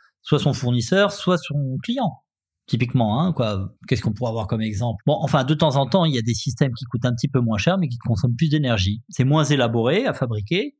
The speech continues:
mais ensuite, euh, je le vends à mon client et c'est mon client qui va le brancher sur la prise et qui va payer l'électricité. Bon. Donc, il coûte moins cher la fabrication,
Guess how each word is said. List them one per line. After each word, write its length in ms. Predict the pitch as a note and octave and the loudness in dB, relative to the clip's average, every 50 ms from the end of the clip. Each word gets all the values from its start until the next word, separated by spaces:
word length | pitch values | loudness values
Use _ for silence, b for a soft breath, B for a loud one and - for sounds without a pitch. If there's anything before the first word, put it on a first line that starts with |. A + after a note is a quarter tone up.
| _ - | _ -2
mais 420 | D#3+ C#3 C3 C3 C#3 A2 D#3+ E3 C#3+ | 0 2 2 0 0 -2 -4 -4 -4
ensuite, 380 | C3+ - - G3 G3 - - | -2 0 0 0 0 0 0
euh, 200 | D#3+ D3 C#3 C3 | 0 0 0 0
je 120 | B2 A2 C3 | 0 2 2
le 60 | C3+ | 2
vends 160 | C3 D3 D3 | 4 4 2
à 40 | C3+ | 2
mon 120 | C3+ C3 | 2 0
client 300 | A#2+ - - D3+ F#3 A#3+ | -2 0 0 0 0 0
et 80 | B3 F#3 | -2 -2
c'est 100 | - - | -2 -2
mon 140 | C#3+ C3+ B2 | -2 -2 -2
client 240 | A2 - E3 G3 F#3 | -2 -2 -2 -2 -2
qui 100 | - D#3+ | -2 -4
va 60 | C#3+ | -4
le 60 | C#3 | -2
brancher 260 | C3 D3 C#3 - - | -2 -4 -4 -4 -4
sur 100 | B2+ C3 | -4 -2
la 120 | B2+ A#2+ A#2+ | -2 -2 -2
prise 200 | - A3+ A3 A3 | -2 -4 -4 -4
et 60 | G3+ | -4
qui 120 | - - | -4 -4
va 120 | C3+ C3 B2 | -4 -4 -2
payer 240 | - C3 C3 C3+ | -4 -2 -2 -2
l'électricité. 680 | C#3 D#3+ D#3+ - - F#3 E3 G3 F#3+ - D#3+ D#3+ D3+ - _ _ _ - | -2 -2 -2 -2 -2 -2 -2 -2 -2 -4 -4 -4 -6 -8 _ _ _ -12
Bon. 180 | - A#2+ A2 F#2 G2 - _ _ _ _ B B B B B B B B B B B B B _ _ _ _ _ _ _ | -8 -8 -8 -8 -10 -16 _ _ _ _ B B B B B B B B B B B B B _ _ _ _ _ _ _
Donc, 180 | - A2 G2 - | -6 -4 -2 -2
il 80 | B2 A#2+ | -2 -2
coûte 240 | - C#3+ C3 - | -2 -4 -2 2
moins 140 | D3 D3 D3+ | 2 2 2
cher 220 | C#3 - - D#3 C#3+ | 2 2 0 0 0
la 100 | B2+ A#2 | 2 0
fabrication, 720 | B2 B2+ B2 B2 A#2+ B2+ A#2+ - - D#3+ E3 G3 A#3 | 0 0 0 0 0 -2 -2 -2 0 0 0 0 -2